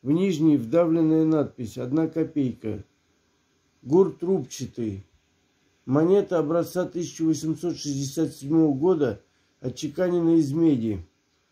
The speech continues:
Вес три целых двадцать восемь сотых грамма.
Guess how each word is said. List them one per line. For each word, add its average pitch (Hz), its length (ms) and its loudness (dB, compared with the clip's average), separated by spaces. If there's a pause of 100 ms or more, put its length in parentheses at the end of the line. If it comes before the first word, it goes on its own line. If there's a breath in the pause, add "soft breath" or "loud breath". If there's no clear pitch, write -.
(1400)
Вес 180 320 4
три 170 240 -4
целых 165 340 -2
двадцать 170 300 -4
восемь 156 380 -4
сотых 156 360 -4
грамма. 117 520 0